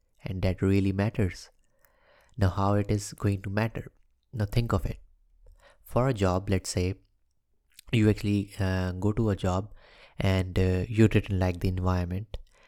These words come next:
and, uh, you just switched your job, okay? Or you basically didn't like the work that you are doing. For example, I'm doing, uh, I'm doing the work of, uh, let's say, marketing, okay? I'm just, uh,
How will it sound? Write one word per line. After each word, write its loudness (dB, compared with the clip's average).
and, 0
uh, 2
you 4
just 2
switched -2
your -4
job, -10
okay? -4
Or 6
you 4
basically 6
didn't 0
like -2
the 2
work 4
that -2
you -6
are -8
doing. -8
For 2
example, 0
I'm -4
doing, 2
uh, 0
I'm 0
doing 4
the 4
work 4
of, 0
uh, 0
let's 0
say, -4
marketing, 0
okay? 2
I'm 0
just, -2
uh, 0